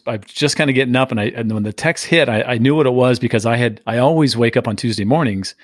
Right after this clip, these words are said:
and confirm that it, that it posted. And I had made a silly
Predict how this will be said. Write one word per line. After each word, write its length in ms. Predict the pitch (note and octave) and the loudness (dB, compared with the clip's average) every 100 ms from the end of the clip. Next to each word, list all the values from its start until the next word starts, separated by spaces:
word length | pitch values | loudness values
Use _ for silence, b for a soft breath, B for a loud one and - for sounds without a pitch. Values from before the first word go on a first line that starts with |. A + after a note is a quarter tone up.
| B B B | B B B
and 140 | C3 B2 | -4 -2
confirm 540 | B2 A2 - A#2 A2+ | -2 -2 0 0 2
that 120 | G#2 | 0
it, 160 | G2+ - _ - | -4 -8 _ -6
that 140 | - | -6
it 60 | - | -4
posted. 520 | B2 A2 - - - b b b b | -4 -2 -6 -10 -14 b b b b
And 120 | A#2 | -2
I 100 | A#2 | 0
had 140 | B2+ A#2 | 2 2
made 220 | A#2+ A2+ | 2 2
a 220 | G#2 G2+ | 0 -2
silly 680 | - - A#2 A#2 A#2 A2+ | -6 -4 -2 0 2 0